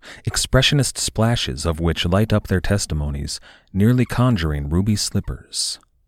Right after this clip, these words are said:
End quote. The girls, both those who were tempted by Satan and those who confessed to having given in to him,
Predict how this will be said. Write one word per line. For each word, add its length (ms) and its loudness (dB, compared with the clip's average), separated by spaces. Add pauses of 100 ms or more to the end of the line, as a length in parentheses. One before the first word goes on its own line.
(880)
End 200 0
quote. 380 -12 (560)
The 100 6
girls, 460 4
both 320 4
those 400 0
who 220 0
were 180 -2
tempted 480 -4
by 140 2
Satan 480 -2
and 260 2
those 380 2
who 360 -2 (520)
confessed 560 -4
to 100 -2
having 360 -4
given 300 -2
in 220 2
to 160 -4
him, 320 -6